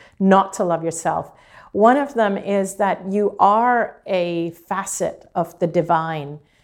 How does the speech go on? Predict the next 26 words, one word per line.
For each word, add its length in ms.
We 220
all 400
are. 340
You 240
are, 280
I 140
am, 200
we 140
all 320
are. 200
We 200
are 140
facets 520
of 100
the 60
divine. 580
We 400
are, 360
we 280
are 400
spiritual 720
beings 640
that 180
have 280
come 280
forth 580